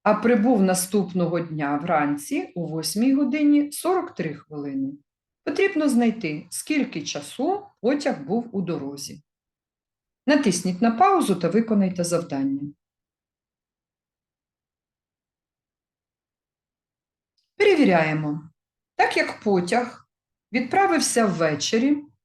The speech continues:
то нам потрібно знайти, скільки часу він був у дорозі до кінця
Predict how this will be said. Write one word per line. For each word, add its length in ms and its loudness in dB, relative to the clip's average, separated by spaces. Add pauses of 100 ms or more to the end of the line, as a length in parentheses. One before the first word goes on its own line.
(120)
то 80 2
нам 220 2
потрібно 460 0
знайти, 760 -2
скільки 480 -4
часу 420 -4
він 200 0
був 320 -4
у 60 -4
дорозі 840 -6
до 440 -2
кінця 840 0